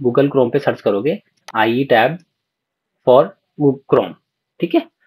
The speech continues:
आपका क्योंकि Chrome browser है। तो आप इसको search कीजिए, जैसे आप यहाँ पे search करते हैं तो first option ही आ रहा है आईपी, आई ई tab add करने के लिए,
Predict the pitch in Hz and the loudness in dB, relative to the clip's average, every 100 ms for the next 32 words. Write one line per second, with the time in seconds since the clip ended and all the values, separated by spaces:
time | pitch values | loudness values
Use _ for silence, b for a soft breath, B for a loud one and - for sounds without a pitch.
0 | _ 101 - 156 147 - - 139 120 101 | _ -8 -4 -4 -4 -6 0 2 2 2
1 | 98 104 104 - _ _ _ 107 110 - | -2 -4 -14 -18 _ _ _ -4 -4 -6
2 | 117 127 - 151 151 262 - _ _ _ | -4 -4 -2 -2 -2 -4 -8 _ _ _
3 | _ 135 135 180 160 143 143 123 - 120 | _ -4 -2 -2 -2 -2 -2 -2 -4 -6
4 | 165 175 - 151 147 123 135 131 110 98 | -6 -8 -2 0 2 0 0 -2 -2 -2
5 | 104 107 110 123 113 _ - 117 123 131 | -4 -4 -4 -4 -8 _ -10 -2 0 2
6 | 127 113 107 104 101 98 98 113 170 | 2 2 0 -2 -4 -4 -4 -6 -6